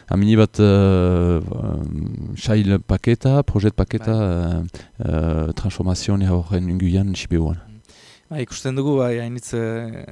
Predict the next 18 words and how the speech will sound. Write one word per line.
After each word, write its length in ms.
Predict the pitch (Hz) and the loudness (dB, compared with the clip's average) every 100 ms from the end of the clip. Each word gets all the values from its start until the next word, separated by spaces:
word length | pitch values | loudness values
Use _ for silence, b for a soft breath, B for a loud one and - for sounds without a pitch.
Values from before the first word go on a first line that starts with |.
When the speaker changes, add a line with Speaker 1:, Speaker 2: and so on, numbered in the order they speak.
| - | -10
Speaker 2:
gauza 240 | 127 139 | -8 -6
desberdin, 480 | 127 123 131 139 135 | -6 -6 -6 -6 -6
eh, 160 | 123 117 b b b - | -6 -8 b b b -8
eh, 260 | 120 117 113 - - - | -4 -4 -6 -10 -20 -10
badirela, 720 | 120 131 147 160 180 220 180 | -2 -2 0 2 4 4 2
laborantzak, 1000 | 131 135 139 139 139 143 139 139 123 - | -2 -2 -2 -2 -2 -4 -6 -6 -6 -8
eh, 420 | 117 113 110 104 104 | -10 -8 -10 -10 -12
historia 640 | 117 - 107 107 110 107 | -14 -12 -10 -8 -8 -10
luzea 360 | 107 113 113 113 | -10 -10 -8 -8
duen, 240 | 117 113 | -8 -8
eh, 340 | 110 107 110 | -10 -10 -10
lujaldea 400 | 104 110 117 113 | -12 -10 -10 -8
da 380 | 113 113 107 107 | -10 -12 -12 -14
Siberoa, 640 | 113 - 117 120 180 247 165 | -14 -10 -8 -2 0 0 -4
eta 180 | 117 120 | -6 -6
oino 220 | 120 120 | -6 -8
indarra 340 | 120 117 123 | -8 -8 -8
duena. 320 | 117 117 131 | -10 -8 -6